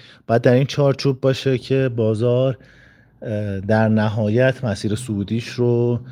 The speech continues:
به احتمال قوی طی خواهد کرد. فروشندگانی که طبیعتاً هیجانی عمل می‌کنن، ترس ریزش سال نود و نه رو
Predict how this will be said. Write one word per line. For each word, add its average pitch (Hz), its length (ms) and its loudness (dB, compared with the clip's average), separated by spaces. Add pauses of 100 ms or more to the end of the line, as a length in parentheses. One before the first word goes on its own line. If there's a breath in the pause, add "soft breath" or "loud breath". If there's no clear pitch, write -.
(300 loud breath)
به 101 80 -2
احتمال 107 400 -4
قوی 113 420 0
طی 120 220 2
خواهد 85 440 -6
کرد. 78 340 -8 (320 loud breath)
فروشندگانی 160 680 4
که 190 100 -2
طبیعتاً 143 480 2
هیجانی 131 580 0
عمل 127 380 2
می‌کنن، 104 540 -2
ترس 123 400 -2
ریزش 110 420 -4
سال 117 280 -2
نود 107 380 0
و 101 60 0
نه 117 300 0
رو 101 260 -2